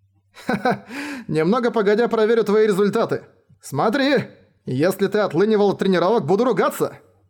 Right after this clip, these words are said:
«Адан, я очень старательно тренировался!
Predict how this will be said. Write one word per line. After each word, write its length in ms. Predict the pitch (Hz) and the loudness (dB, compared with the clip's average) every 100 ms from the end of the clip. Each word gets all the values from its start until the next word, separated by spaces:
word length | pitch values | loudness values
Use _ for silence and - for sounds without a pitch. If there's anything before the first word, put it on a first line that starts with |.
| _ _ _ | _ _ _
«Адан, 720 | - 151 156 180 196 170 139 - - _ | -4 -2 0 2 2 0 -4 -12 -20 _
я 180 | 147 165 | 0 2
очень 280 | 202 240 226 | 2 2 0
старательно 560 | 214 214 262 269 269 | 0 0 0 0 0
тренировался! 1000 | 254 269 269 269 254 240 180 - 139 - | 0 0 2 2 2 2 0 -2 -6 -6